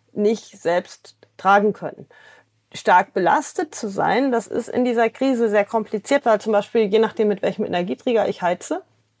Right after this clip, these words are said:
bin ich sehr, sehr unterschiedlich stark be-, belastet. Jemand, der Gas, mit Gas heizt, der hat eine Belastung von dreitausendfünfhundert bis viertausend Euro mehr pro Jahr als, äh, die restlichen Haushalte. Das ist für einen Haushalt, der nicht viel hat,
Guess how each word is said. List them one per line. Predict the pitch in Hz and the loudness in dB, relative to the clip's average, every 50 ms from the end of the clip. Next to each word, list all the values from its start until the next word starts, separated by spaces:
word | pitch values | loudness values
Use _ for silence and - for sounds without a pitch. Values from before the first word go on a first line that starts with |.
| _ | _
bin | - 226 | 0 0
ich | 214 - - - | 0 -2 -4 -8
sehr, | 180 185 202 233 247 254 254 240 | -4 0 4 6 6 8 6 6
sehr | 202 226 208 202 214 | 6 6 4 4 4
unterschiedlich | 240 247 247 226 185 - - 185 - 180 196 160 | 2 2 2 2 0 0 -4 -10 -8 -8 -8 -4
stark | - 202 180 180 180 - | 0 2 2 2 2 0
be-, | 196 196 - - - | -2 -4 -4 -4 -4
belastet. | - 196 185 175 190 - - - 247 254 - | -2 2 2 2 0 0 -2 -2 -2 -2 -2
Jemand, | - 202 196 190 190 196 185 - | -4 -4 -2 -2 -2 -4 -4 -2
der | 196 180 175 170 165 151 | 0 0 2 2 0 0
Gas, | - - 151 151 156 185 240 240 - | 0 0 2 2 4 2 2 0 -2
mit | - 185 - - | -6 -8 -2 0
Gas | 165 147 156 226 233 - - - - | 2 2 2 2 0 -2 -8 -8 -2
heizt, | - 240 302 320 - - - - _ - - - - - _ | 0 0 0 -2 -6 -12 -16 -18 _ -20 -20 -20 -20 -4 _
der | - 196 196 | 4 4 6
hat | 202 208 202 202 - - | 6 4 4 2 0 -2
eine | 220 208 196 | -2 0 2
Belastung | 190 175 170 208 214 - - 262 240 | 4 4 4 4 4 2 0 -2 0
von | - 240 214 | 0 -2 -2
dreitausendfünfhundert | 190 180 175 196 - 233 208 202 220 226 - - 240 240 - - 254 233 214 208 - | 2 2 2 2 2 0 0 0 -2 -4 -4 -4 -4 -4 -4 -4 -2 -2 -2 -2 -2
bis | - 196 - | -6 -10 -10
viertausend | - - - - 247 262 - - 240 220 214 185 208 - | -14 -20 -6 -2 0 0 2 2 2 2 0 -2 -4 -2
Euro | - - 185 180 190 | -2 -2 0 0 0
mehr | 196 190 185 208 - | 2 2 4 2 2
pro | - - - 247 | 0 0 0 0
Jahr | 226 208 202 208 214 - - - | 2 4 4 4 4 2 0 -2
als, | - 190 190 - - - | -4 -4 -4 -6 -12 -10
äh, | - - 180 185 180 | -6 -4 -4 -2 -2
die | - - | -2 -2
restlichen | - - - - - - - 214 156 | -2 -4 -4 -6 -12 -14 -12 -10 -10
Haushalte. | - - - - - 156 151 - | -10 -10 -10 -8 -8 -8 -6 -2
Das | - 196 196 240 | 0 0 0 0
ist | 269 - | -4 -4
für | - 269 | -2 -2
einen | 233 202 | 0 2
Haushalt, | 208 214 226 - 220 196 185 - | 2 2 2 0 -2 -2 -2 -2
der | 185 180 | -2 -4
nicht | 185 - - | -4 -6 -8
viel | - - 165 151 | -6 -6 -6 -2
hat, | - 185 240 - - | 0 -2 -2 -2 -4